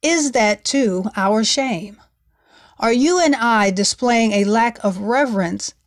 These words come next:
as we get older? As if our mouths, our behavior, and our indulgences are not on display before God and woman? We should not be surprised that our lives are not fulfilling,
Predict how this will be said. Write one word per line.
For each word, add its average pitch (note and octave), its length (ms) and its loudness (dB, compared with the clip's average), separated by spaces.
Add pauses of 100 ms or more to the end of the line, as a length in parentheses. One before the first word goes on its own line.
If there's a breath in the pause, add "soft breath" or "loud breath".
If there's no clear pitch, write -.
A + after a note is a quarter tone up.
as A3 420 0
we G#3 300 0
get F3+ 360 -8 (140)
older? A#3+ 540 0 (600 soft breath)
As A3 200 0
if B3+ 160 0
our A#3+ 160 2
mouths, A3 920 2
our G3 140 0
behavior, G3 840 0 (100)
and G#3+ 140 2
our G#3+ 260 2
indulgences G3 1040 0 (340 loud breath)
are G#3 140 0
not C#4 340 2
on A#3 260 0
display G3 680 0
before G3 440 -2
God F3+ 520 -2 (360 soft breath)
and G3 280 0
woman? G#3 420 0 (1160 soft breath)
We C4+ 100 0
should D4 160 2
not D4 180 2
be D4 120 0
surprised B3 640 0
that A3 120 2
our G#3+ 120 2
lives A3+ 380 2
are G#3+ 100 0
not G#3 280 2
fulfilling, G3 720 -2